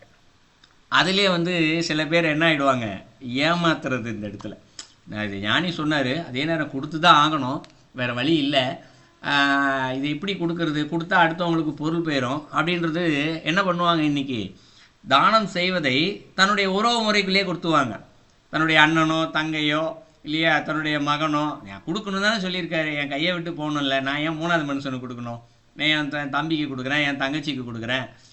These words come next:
இந்த பணத்தை" அப்படின்னு சொல்லி இருக்கக்கூடிய சிந்தனைகள்லாம் இன்னைக்கும் பல பேருக்கு உண்டு.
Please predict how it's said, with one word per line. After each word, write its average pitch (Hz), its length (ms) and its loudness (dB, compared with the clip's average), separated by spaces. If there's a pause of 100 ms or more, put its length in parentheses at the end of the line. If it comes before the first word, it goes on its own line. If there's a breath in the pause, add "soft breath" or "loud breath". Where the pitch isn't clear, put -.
(160 loud breath)
இந்த 127 160 -4
பணத்தை" 127 380 -4 (480 loud breath)
அப்படின்னு 202 360 0
சொல்லி 196 460 -6
இருக்கக்கூடிய 185 420 -6 (140)
சிந்தனைகள்லாம் 214 640 -2
இன்னைக்கும் 202 300 -8
பல 175 220 -2
பேருக்கு 170 300 -4
உண்டு. 151 320 -6